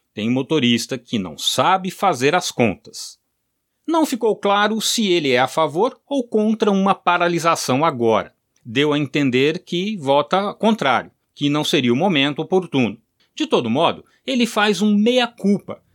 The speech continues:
e eu particularmente acho bem coerente e sensato. Afinal, paralisação, greve, o que for, é uma maneira de forçar a decisão do outro, no caso, o governo,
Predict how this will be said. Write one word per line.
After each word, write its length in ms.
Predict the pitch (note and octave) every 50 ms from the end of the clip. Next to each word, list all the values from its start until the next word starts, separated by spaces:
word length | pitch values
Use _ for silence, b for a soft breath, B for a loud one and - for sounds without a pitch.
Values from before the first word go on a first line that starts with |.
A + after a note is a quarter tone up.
| _ _ _
e 120 | - G#3+ F#3+
eu 120 | F3+ F3+
particularmente 920 | F3 F#3 E3+ D#3 - - - D#3+ D#3 C#3+ C3 C3 C3+ D3 D#3+ E3 - - D#3+
acho 320 | D3 D3 C#3 - - C#3
bem 380 | A#2 G#2 G2+ G#2+ D#3+ E3+ F3+ F3+
coerente 480 | F3 F#3 F3 D#3+ B2 A#2+ A#2+ A#2+ - B2+
e 40 |
sensato. 600 | - - C3+ B2+ - - - - - - - - _ _ _ _ _
Afinal, 500 | - A#2+ - - D3+ D3 D3 D#3+ E3 b b b b b b b b _
paralisação, 840 | E3 E3 E3+ F3 E3 C3+ G#2+ A2 G2 - - D3+ D3+ D#3+ C#3 G2
greve, 320 | F2+ A#2+ D#3 E3+ D3+ B2+ E3+
o 40 |
que 100 | - C4
for, 320 | A#3 - - C3+ G#2 - - _ _ _ _ _ _ _ _ -
é 80 | -
uma 160 | A#3 G3+ D3+
maneira 540 | C#3+ D3 D#3 D#3+ D#3+ D#3 E3 F#3+ G#3+ A3 G3+
de 120 | F3 F#3+ F#3+
forçar 760 | - - - G3+ F#3 C#3 - - - - D3+ E3 F#3+ G#3+ A3
a 60 | G#3+
decisão 520 | E3+ D#3+ G#3 A3 - - D#3 B2+ D#3 G3+
do 120 | A3 A#3 A3
outro, 420 | F3 F3 F3 D3+ - - - - -
no 140 | - -
caso, 400 | - - B2+ C3 C#3+ C#3+ C3+ - _ -
o 80 | G2
governo, 580 | G2 C#3 D#3+ B2+ A2 C3 C#3+ D#3 D3+ A2 F2+